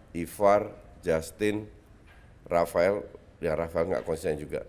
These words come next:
Itu kan, eh, Nathan, lima pemain yang lumayan konsisten lah. Mungkin nggak konsisten satu match, satu setengah match, ya kan?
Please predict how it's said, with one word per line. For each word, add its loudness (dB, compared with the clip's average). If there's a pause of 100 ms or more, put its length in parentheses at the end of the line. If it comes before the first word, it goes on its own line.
Itu -10
kan, 0 (320)
eh, 2 (320)
Nathan, 2 (600)
lima 4
pemain 4
yang 4
lumayan 2
konsisten 2
lah. -4
Mungkin -4
nggak 4
konsisten 0
satu -2
match, 0
satu -2
setengah -2
match, -4
ya 0
kan? -2